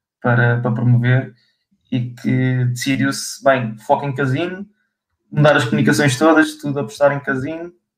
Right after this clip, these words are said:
eh, tudo a apostar, tudo a, a comunicar casino, e, e foi assim durante o mês de,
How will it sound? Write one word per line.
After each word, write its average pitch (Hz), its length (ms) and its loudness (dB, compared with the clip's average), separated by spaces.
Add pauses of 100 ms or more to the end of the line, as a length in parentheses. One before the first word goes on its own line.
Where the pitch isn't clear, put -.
(760)
eh, 127 260 4
tudo 120 160 0
a 117 40 6
apostar, 151 340 2
tudo 127 300 0
a, 123 440 4
a 131 60 -8
comunicar 135 340 0
casino, 160 540 -6 (640)
e, 143 520 -2
e 107 60 0
foi 151 220 -2
assim 147 320 -6
durante 143 340 -2
o - 20 -8
mês 139 400 -2
de, 127 800 -2